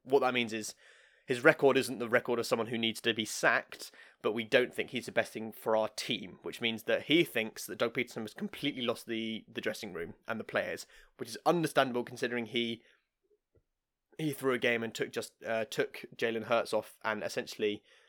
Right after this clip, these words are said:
you know, all that drama on the last day of the season, which overplayed, if I'm honest, but understandable.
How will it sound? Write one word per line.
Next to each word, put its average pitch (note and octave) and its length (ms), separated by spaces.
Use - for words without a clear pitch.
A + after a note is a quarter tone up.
you A2+ 100
know, G#2+ 160
all A2+ 180
that G#2+ 200
drama A2 340
on G#2 80
the G2+ 60
last G2 240
day G#2 80
of F#2+ 40
the G#2+ 60
season, G#2+ 260
which F#2 200
overplayed, C#3 680
if B2+ 120
I'm G#2+ 120
honest, G2 320
but A2+ 240
understandable. G#2+ 720